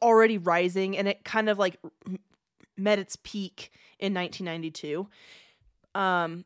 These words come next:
and that year, because of the recession and because of all the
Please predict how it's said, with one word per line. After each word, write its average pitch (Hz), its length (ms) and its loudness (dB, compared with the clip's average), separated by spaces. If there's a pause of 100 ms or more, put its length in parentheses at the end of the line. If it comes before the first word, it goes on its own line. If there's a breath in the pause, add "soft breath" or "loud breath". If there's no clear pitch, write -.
(100)
and 220 400 2
that 240 300 4
year, 233 520 2
because 196 720 -2
of 185 120 -4
the 165 80 -4
recession 247 500 0
and 214 120 -2
because 185 300 -6
of 175 120 -8
all 175 140 -2
the 160 120 -8